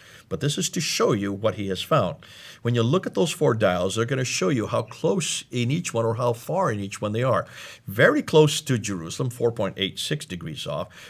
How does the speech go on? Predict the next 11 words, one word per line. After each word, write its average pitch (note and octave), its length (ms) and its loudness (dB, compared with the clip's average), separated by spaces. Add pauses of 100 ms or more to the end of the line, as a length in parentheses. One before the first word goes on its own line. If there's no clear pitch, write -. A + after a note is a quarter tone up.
(140)
but - 260 2
which F3 180 2
is A3 100 0
closer? A#3 420 2
Two - 260 -2
point D3+ 340 0
eight F3+ 220 -2
one F2+ 340 -6 (540)
degrees F2+ 560 -4 (200)
from C3 220 -4
Petra. - 440 -4